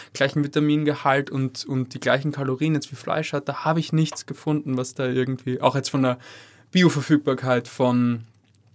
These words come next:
äh, von, von den Proteinen und so weiter, d-, das kommt da irgendwie nicht hin. Vielleicht kommt es noch, wer weiß.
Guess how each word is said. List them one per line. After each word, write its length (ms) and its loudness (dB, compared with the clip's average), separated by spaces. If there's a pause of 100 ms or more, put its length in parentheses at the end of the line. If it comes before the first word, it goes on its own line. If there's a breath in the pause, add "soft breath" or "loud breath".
(160)
äh, 200 2
von, 520 -2
von 180 -4
den 140 0
Proteinen 560 2
und 160 -2
so 100 -8
weiter, 220 -4
d-, 120 -18 (120)
das 180 0
kommt 400 -4
da 120 2
irgendwie 420 -2
nicht 420 -6 (400 soft breath)
hin. 360 4
Vielleicht 260 0
kommt 220 6
es 120 0
noch, 300 2
wer 180 4
weiß. 300 4